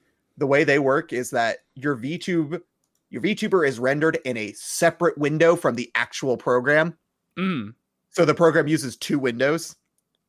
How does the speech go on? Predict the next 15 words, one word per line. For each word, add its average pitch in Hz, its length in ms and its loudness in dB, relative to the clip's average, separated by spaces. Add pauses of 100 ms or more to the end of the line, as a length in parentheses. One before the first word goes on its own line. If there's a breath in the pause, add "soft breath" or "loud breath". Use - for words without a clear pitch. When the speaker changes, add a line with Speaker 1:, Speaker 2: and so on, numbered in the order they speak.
Speaker 1:
which 135 180 -4
I'm 127 160 -4
not 135 360 2
Speaker 2:
Right. 95 60 -10
Speaker 1:
crazy 131 380 -4
about. 170 440 2 (1080)
Though, 160 180 6
of 139 120 0
course, 170 180 2
it 131 160 -4
keeps - 260 -6
your 165 120 -4
interface 143 380 -2
hindered 139 240 -6
at, - 120 -8